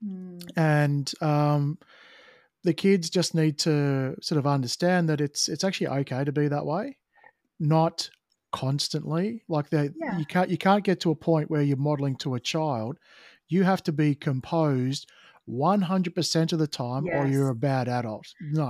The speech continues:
Speaker 1: A
Speaker 2: I'm sorry.
Speaker 1: hundred percent.
Speaker 2: It
Speaker 1: I
Speaker 2: never
Speaker 1: agree.
Speaker 2: works that way. Yeah,
Speaker 1: And
Speaker 2: never works that way.
Speaker 1: also, the flip side of that is you don't get to have n-, take no responsibility for your emotional reactions and think that as long as you apologize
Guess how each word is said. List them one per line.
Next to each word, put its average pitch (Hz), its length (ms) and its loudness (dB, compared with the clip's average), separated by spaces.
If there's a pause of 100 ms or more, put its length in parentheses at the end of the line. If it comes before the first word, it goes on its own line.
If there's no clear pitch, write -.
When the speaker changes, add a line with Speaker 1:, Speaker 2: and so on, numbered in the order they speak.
Speaker 1:
A - 100 0
Speaker 2:
I'm 156 140 -2
sorry. 170 320 6
Speaker 1:
hundred 139 240 0
percent. 175 480 -6
Speaker 2:
It 165 100 4
Speaker 1:
I 185 140 4
Speaker 2:
never 165 160 6
Speaker 1:
agree. 147 160 4
Speaker 2:
works 143 240 0
that 127 160 -6
way. 110 200 -12 (120)
Yeah, 117 220 -8
Speaker 1:
And 220 180 6
Speaker 2:
never 151 180 2
works 247 240 2
that 214 160 2
way. 165 160 6
Speaker 1:
also, 220 260 -2
the 202 80 -6
flip 233 380 -2
side 196 340 0
of 175 140 -2
that 147 320 -2 (400)
is 202 440 -4 (260)
you 196 240 -4
don't 226 320 0
get 196 300 -2
to 180 520 0 (640)
have 170 300 -2 (100)
n-, 190 260 -4
take 190 320 -4
no 180 320 0
responsibility 180 1120 -2
for - 140 -12
your 170 200 -2
emotional 160 500 -6
reactions 156 920 -6 (400)
and 185 180 -4
think 175 380 -8
that 165 180 0
as 175 160 -6
long 180 180 -2
as 196 140 -6
you 202 100 -2
apologize 170 920 0